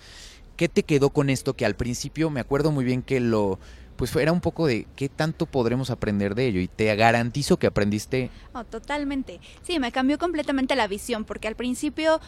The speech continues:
Speaker 2: yo decía, bueno, un cadenero, digo, debo de reconocer que yo no soy una chica muy de antro, pero, eh, sí ubica-, ubico la figura y todo, y no me, no me hacía sentir que había algo realmente detrás, ¿no?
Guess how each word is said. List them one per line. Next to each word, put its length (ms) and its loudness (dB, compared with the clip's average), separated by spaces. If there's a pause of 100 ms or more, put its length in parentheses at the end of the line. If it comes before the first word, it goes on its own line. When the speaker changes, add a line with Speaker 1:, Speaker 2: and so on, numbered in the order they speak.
(140)
Speaker 2:
yo 120 -6
decía, 320 -2
bueno, 220 0
un 120 -2
cadenero, 680 -2 (100)
digo, 320 -6 (120)
debo 200 2
de 100 4
reconocer 380 -6
que 100 -6
yo 80 -2
no 80 -2
soy 140 -8
una 180 -8
chica 220 -8
muy 180 -4
de 120 -4
antro, 320 -8 (380)
pero, 380 2 (320)
eh, 400 -4
sí 160 -4
ubica-, 420 -2
ubico 340 -2
la 120 2
figura 480 0
y 40 -6
todo, 280 2
y 140 2
no 320 2
me, 440 2 (420)
no 140 4
me 80 4
hacía 240 2
sentir 460 0
que 120 0
había 440 4
algo 420 0
realmente 480 -4
detrás, 400 -8
¿no? 220 -8